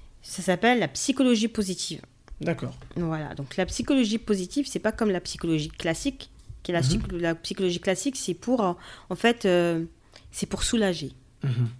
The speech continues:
Speaker 1: clairement. Et la psychologie positive, en fait, c'est, euh, c'est t'aider à te faire comprendre. Ouais, à, c'est t'aider à te faire comprendre que dans ta vie, t'as des bienfaits,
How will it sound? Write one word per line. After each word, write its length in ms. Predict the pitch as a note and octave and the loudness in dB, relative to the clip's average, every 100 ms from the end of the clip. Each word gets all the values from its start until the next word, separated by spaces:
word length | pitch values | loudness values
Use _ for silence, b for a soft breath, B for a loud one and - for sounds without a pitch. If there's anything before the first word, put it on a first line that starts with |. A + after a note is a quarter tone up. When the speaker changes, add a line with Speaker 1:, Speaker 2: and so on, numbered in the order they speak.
| - - - | -18 -20 -16
Speaker 1:
clairement. 440 | - D3+ C#3 C3 - b b b b - | -4 -2 -2 -4 -10 b b b b -6
Et 60 | |
la 120 | C#3+ C#3+ | -2 -2
psychologie 440 | - C#4 B3 A3+ | -2 2 2 2
positive, 560 | B3 G#3+ F#3 - D4 A#3 | -2 -2 -2 -4 -4 -2
en 60 | |
fait, 220 | G3 - C4+ | 0 -2 -2
c'est, 360 | - A3+ D4 - - - - - - B B B B B - | -2 2 0 -2 -20 -20 -8 -8 -8 B B B B B -2
euh, 400 | F3 E3+ D#3+ D#3 | 0 2 0 -2
c'est 200 | - - | -6 -2
t'aider 400 | G#3 F3+ G#3+ C#4 | 2 4 2 0
à 80 | - | -2
te 60 | D#3+ | -6
faire 200 | - B3 | -4 -6
comprendre. 600 | - G#3 - G3+ F#3+ D#3+ - - - - - _ - _ - - | -4 -4 -2 -2 -2 -4 -14 -20 -20 -20 -20 _ -20 _ -20 -14
Ouais, 100 | D#3+ - | -14 -12
à, 100 | - | -8
c'est 200 | D3+ - | -6 -4
t'aider 280 | E3+ G3 G#3+ - | 0 2 4 2
à 100 | F#3+ | 2
te 100 | F3 | 0
faire 220 | - A#3 | -4 -4
comprendre 500 | A#3+ G#3 G#3+ F3+ E3+ - | -4 -4 -2 -2 -2 -6
que 220 | - F3+ - b b b b | -2 -2 -2 b b b b
dans 140 | F#3 G3+ | 2 2
ta 200 | A3 G#3 | 2 0
vie, 220 | G3 G3 - - - - _ _ - - - | 0 -6 -10 -20 -20 -20 _ _ -20 -20 -10
t'as 100 | D#3 | -4
des 100 | C#3 | -4
bienfaits, 420 | C3 C3+ B2+ - | -2 -4 -6 -8